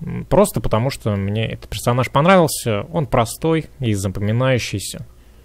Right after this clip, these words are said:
И на самом деле этот персонаж часть рекламной кампании от севен ап, по-моему. Это, по сути, просто красная точка на бутылке, но потом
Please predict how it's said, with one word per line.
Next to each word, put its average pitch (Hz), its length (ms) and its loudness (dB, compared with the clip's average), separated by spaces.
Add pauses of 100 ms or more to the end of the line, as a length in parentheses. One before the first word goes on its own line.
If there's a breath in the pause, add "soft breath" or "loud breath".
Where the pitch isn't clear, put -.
(260 soft breath)
И 117 120 2
на 117 140 8
самом 175 300 6
деле 113 680 8
этот 117 300 -4
персонаж 117 480 0
часть - 420 2
рекламной 113 640 4
кампании 107 560 2
от 101 120 -2
севен 107 360 0
ап, 143 240 0
по-моему. 98 460 0 (680 soft breath)
Это, - 200 -12
по 107 140 4
сути, 107 400 -2
просто 101 420 -2
красная 113 400 4
точка 110 340 0
на 101 80 0
бутылке, 113 680 -2
но 107 120 -6
потом 104 400 -6